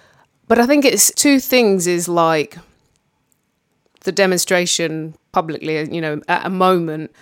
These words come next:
versus, I suppose, that drip feed of every day, that going all the way down to the grassroots club where a young person could walk through the door and feel accepted. And, yeah,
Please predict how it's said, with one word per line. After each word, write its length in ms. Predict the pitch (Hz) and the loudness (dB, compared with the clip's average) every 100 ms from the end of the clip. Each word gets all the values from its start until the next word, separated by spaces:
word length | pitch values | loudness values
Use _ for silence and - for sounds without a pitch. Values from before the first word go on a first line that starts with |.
| _ _ - | _ _ -12
versus, 460 | 175 190 190 180 | 2 2 2 0
I 60 | 170 | -4
suppose, 280 | - 185 165 | 0 0 0
that 220 | 170 170 | -4 -4
drip 260 | 165 190 - | -4 -4 -2
feed 280 | 190 175 | -4 -2
of 160 | 165 - - | -6 -8 -2
every 260 | 180 175 | -2 -2
day, 220 | 165 170 165 | -2 -2 0
that 240 | 175 175 | -2 0
going 240 | 175 170 - | -2 -2 -2
all 220 | 185 180 | 0 0
the 80 | 175 | 0
way 180 | 170 170 | -2 -2
down 200 | 165 165 | -4 -4
to 100 | 165 | -6
the 100 | 160 | -8
grassroots 640 | 170 170 170 - 170 165 - | -2 0 0 -4 -6 -10 -12
club 380 | - 170 156 160 | -6 -6 -6 -10
where 380 | 160 156 156 - | -6 -6 -8 -10
a 60 | 160 | -6
young 280 | 165 160 165 | -6 -6 -8
person 320 | 165 151 143 | -10 -10 -14
could 140 | 151 | -14
walk 240 | 151 151 - | -8 -8 -8
through 160 | 160 | -12
the 100 | 156 | -10
door 300 | 151 156 151 | -8 -6 -6
and 100 | 147 | -10
feel 380 | - 160 151 151 _ _ _ _ _ - | -10 -8 -8 -10 _ _ _ _ _ -12
accepted. 720 | - - - - 160 156 - _ | -4 -2 -2 -4 -10 -10 -14 _
And, 460 | 185 180 175 165 - _ _ _ _ - | 0 0 0 -6 -12 _ _ _ _ -8
yeah, 440 | 226 277 269 | 2 4 6